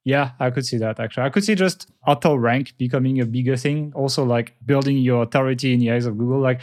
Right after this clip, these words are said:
we had the authorship with Google Plus, right? It's just Google Plus was such a failure, they had to cancel it. But for some time, we even had the photos of people that write, wrote the article in Google, right? It's, it was taken away, but it was actually something great. Like, it'd be great if they could actually partner with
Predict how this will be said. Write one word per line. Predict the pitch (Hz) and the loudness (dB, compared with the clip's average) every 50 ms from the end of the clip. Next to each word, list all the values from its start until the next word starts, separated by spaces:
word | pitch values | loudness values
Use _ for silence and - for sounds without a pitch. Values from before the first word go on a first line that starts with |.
| - - - | -8 -12 -4
we | 151 147 156 | 0 0 2
had | 151 202 202 | 2 2 2
the | 156 139 | 2 2
authorship | 151 160 175 160 - - 147 143 | 2 2 2 0 0 0 0 0
with | 135 131 | -2 -2
Google | 139 143 135 127 117 | 0 0 0 0 0
Plus, | - 151 147 120 - - - | 0 0 0 0 -2 -2 -4
right? | 113 120 | -4 -2
It's | 120 117 | -2 -2
just | 131 123 127 | -2 -2 0
Google | 151 139 127 117 | 0 -2 -2 -2
Plus | 131 127 117 - - | -2 -2 -4 -2 -2
was | 120 110 | -4 -2
such | - 135 123 123 | -2 -2 -2 -2
a | 123 120 | -4 -4
failure, | - 139 127 120 117 | -2 -2 -2 0 0
they | 113 117 113 | -2 -2 -2
had | 120 117 | -2 -4
to | - 117 | -4 -6
cancel | - 139 143 139 - 117 | -4 -4 -4 -4 -4 -6
it. | 104 107 - - - - - _ - | -6 -6 -8 -12 -20 -20 -18 _ -4
But | 139 127 | -2 0
for | 127 156 147 | 2 2 2
some | - 202 208 220 | 4 2 2 4
time, | 220 185 156 | 2 2 2
we | 135 139 | 2 2
even | 143 151 156 | 2 2 2
had | 143 143 147 127 | 2 0 0 0
the | 123 120 | -2 -2
photos | 127 - 170 170 - 143 123 113 | 0 0 0 0 0 0 0 0
of | 117 110 107 | -2 -2 -2
people | - 156 156 147 135 123 120 117 117 123 - - - _ _ | -4 -4 -4 -2 -2 0 0 0 -2 -4 -10 -18 -20 _ _
that | - 127 135 139 | -6 -4 -4 -2
write, | 127 127 131 127 127 131 | -2 -2 -2 -2 -4 -4
wrote | 123 135 143 139 120 | -2 -2 -2 0 -2
the | 120 117 | -2 -2
article | 120 139 - - 131 127 117 117 | -2 -2 -4 -6 -4 -4 -2 -2
in | 113 113 117 | -2 -2 -2
Google, | 110 147 165 143 120 101 98 | -2 -2 -2 -2 -2 -4 -4
right? | 101 120 143 156 - | -2 -2 -2 -2 -2
It's, | 127 101 107 117 | -4 -6 -8 -10
it | - - 131 | -6 -2 0
was | 147 160 156 127 - - - | 0 0 0 -2 -6 -6 -2
taken | - 160 165 185 170 151 | -2 0 2 2 2 2
away, | 120 120 151 180 123 101 - - _ _ _ - | 2 2 2 0 0 -2 -6 -12 _ _ _ -4
but | 131 123 | -2 -2
it | 120 | 0
was | 131 147 139 135 | 0 0 2 2
actually | 131 147 - - 139 131 | 2 0 0 0 -2 -2
something | 120 - 135 123 117 113 110 | 0 0 0 0 0 0 0
great. | 107 135 190 214 143 - | 0 0 0 0 -2 -4
Like, | 110 104 | -6 -6
it'd | 104 110 107 | -4 -4 -4
be | 120 | -2
great | 117 131 151 175 175 - | -2 0 0 0 0 -2
if | 143 120 | -2 -4
they | 117 110 | -4 -4
could | - 139 123 | -4 -4 -4
actually | 120 120 120 - 127 | -4 -4 -4 -4 -4
partner | 123 127 127 131 127 139 131 | -2 -2 -2 -2 -2 -2 -2
with | 120 120 117 117 127 127 | 0 0 -2 -2 -4 -6